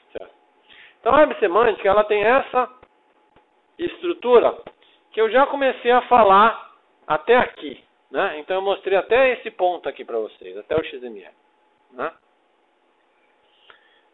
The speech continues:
É, e essa parte é muito importante na web semântica, porque ela padroniza toda a parte sintática, de como você vai transmitir os dados, et cetera, et cetera. Mas a pirâmide vai além.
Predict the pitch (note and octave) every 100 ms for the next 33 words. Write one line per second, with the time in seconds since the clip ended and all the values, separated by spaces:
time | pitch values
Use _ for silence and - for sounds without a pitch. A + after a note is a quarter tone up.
0 | _ C#3+ E3+ D#3+ D3+ - F3+ G3 G#3 -
1 | - G3+ G#3+ G#3+ A#3+ A#3+ A#3 A#3+ A#3 G3
2 | E3+ C#3 - B2 G#2+ G2 A#2 - C#3+ D3+
3 | F3 F3 F3+ F#3+ F3 A#3 A#3+ A3 G#3+ G#3+
4 | F#3 - C#3+ E3 F3+ D#3 - D3 C3+ E3
5 | D#3+ D#3+ D3 C#3+ C#3 C3 C3 - F3+ -
6 | C3+ D#3+ E3 C#3+ C3 C#3 - B2+ C3 D3+
7 | - B2 - - _ _ _ _ _ _
8 | _ _ _ D3+ G3+ A#3+ A#3+ A#3 B3+ A3
9 | A3+ B3+ B3 F3+ D#3+ A#2